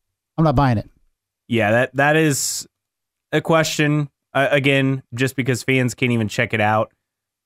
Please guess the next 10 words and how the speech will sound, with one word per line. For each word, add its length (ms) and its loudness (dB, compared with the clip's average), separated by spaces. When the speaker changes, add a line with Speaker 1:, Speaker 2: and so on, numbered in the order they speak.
Speaker 2:
It's 180 0
an 220 -4
amazing 480 0
looking 280 0
facility, 440 0
I'm 100 0
not 220 -2
gonna 140 -8
lie, 420 0
but 340 2